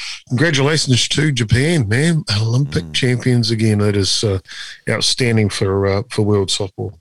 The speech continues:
Speaker 2: Indeed, and, uh, can I, can I,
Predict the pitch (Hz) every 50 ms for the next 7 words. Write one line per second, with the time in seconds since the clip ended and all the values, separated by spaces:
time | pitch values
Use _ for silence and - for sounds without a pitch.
0 | _ - 82 82 76 71 82 82 87 92 90 85 76 85 87 90 92 92 90 -
1 | 104 98 98 98 95 92 92 90 85 80 - - - - 120 135 131 - - -
2 | - 117 120 120